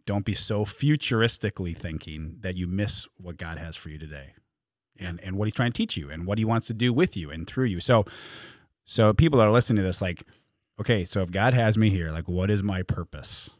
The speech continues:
What am I supposed to be doing as a follower?" I mean, that's a real generic question, but I think a lot of people are like, "Okay, but yeah, everybody around me is working and making money and going on vacations and buying nicer cars and nicer houses and, like,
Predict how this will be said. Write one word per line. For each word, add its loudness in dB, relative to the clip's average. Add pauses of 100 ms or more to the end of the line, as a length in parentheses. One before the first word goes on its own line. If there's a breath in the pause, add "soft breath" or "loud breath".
(400)
What 2
am 4
I 4
supposed -4
to -10
be -6
doing -8
as -8
a -10
follower?" -10
I -4
mean, 2
that's 4
a 4
real 6
generic 0
question, -2
but -2
I -4
think -6
a -8
lot -8
of -10
people -8
are -6
like, -10 (640)
"Okay, 2
but 0
yeah, 4 (680 soft breath)
everybody 6
around 6
me 6
is -2
working -2
and -6
making -2
money 0
and -6
going -6
on -6
vacations -8
and -8
buying -8
nicer -10
cars -12
and -10
nicer -12
houses -14
and, -14
like, -18